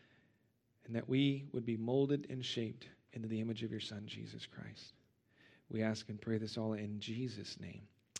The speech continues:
Amen. Amen. You may have a seat.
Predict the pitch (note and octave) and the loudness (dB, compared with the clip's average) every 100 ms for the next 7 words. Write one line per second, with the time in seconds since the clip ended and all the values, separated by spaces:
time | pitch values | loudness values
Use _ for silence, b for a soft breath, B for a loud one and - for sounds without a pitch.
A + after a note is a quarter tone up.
0 | - - G#2 G#2 G#2+ A2 - - G#2 F#2+ | -12 -4 0 2 2 -2 -8 -6 -2 0
1 | F2 F2+ G#2 B2+ C#3+ C#3+ B2+ B2+ A2+ G#2 | -2 -8 0 8 10 10 10 10 10 4
2 | C3 C#3+ B2+ B2+ A#2 - C#3+ B2+ | 6 10 12 12 10 10 10 10